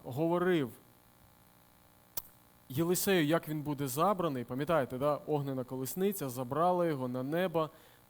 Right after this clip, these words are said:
то у Єлисея була можливість одного прохання, щось попросити в Бога. От що він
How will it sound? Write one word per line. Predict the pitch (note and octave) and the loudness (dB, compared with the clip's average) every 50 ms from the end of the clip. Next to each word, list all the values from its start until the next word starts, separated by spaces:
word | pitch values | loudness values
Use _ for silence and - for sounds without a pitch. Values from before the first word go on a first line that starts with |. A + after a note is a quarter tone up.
| - - | -4 0
то | F3 E3+ E3 E3 D#3+ D#3 C#3 - - - - - - - - | 4 6 6 8 6 6 4 2 -4 -12 -20 -20 -20 -18 -6
у | - F3+ F3+ | -2 -2 0
Єлисея | E3+ D3 F3 E3+ E3+ F3 - - - A3+ B3 C4 A#3 G3 | 2 2 2 2 2 0 0 0 2 2 4 4 4 4
була | D#3+ D3 E3+ E3+ E3+ E3+ | 4 2 2 4 4 4
можливість | E3 E3 E3+ D#3+ C#3+ D3 D#3+ F#3 A3+ B3+ C4+ A#3+ G3+ D#3+ C3+ - - - - - - - - - | 4 2 0 0 -2 -2 0 2 2 2 4 2 2 0 0 -2 -6 -12 -14 -20 -20 -20 -10 -2
одного | E3 D#3+ D3 D3+ F#3+ G#3+ G#3+ F#3+ G3 F3+ | -2 -2 -2 2 2 2 4 4 2 0
прохання, | - E3 D3+ - - F3 E3 D#3 C#3 C3 A#2+ | -2 -4 -4 -2 0 0 0 0 0 -4 -4
щось | - - E3+ - | -6 -6 -8 -4
попросити | - F3+ D#3+ - E3 D3+ - - F3 D#3+ - D#3+ | -4 -6 -4 -4 -4 -6 -4 -4 -6 -6 -4 -6
в | C3+ C3 C3+ | -6 -6 -10
Бога. | B2+ C#3 D3+ D#3+ D#3 C#3 A#2+ A2+ A2+ - - - - - - - - - - - | -2 2 4 4 4 4 2 -2 -6 -10 -16 -20 -20 -20 -20 -20 -20 -20 -20 -10
От | D3 D3 - | -8 -8 -6
що | - - - G#3+ A3 | -6 0 2 2 4
він | G3 G3+ G3 F3 C#3+ | 4 2 0 -2 -2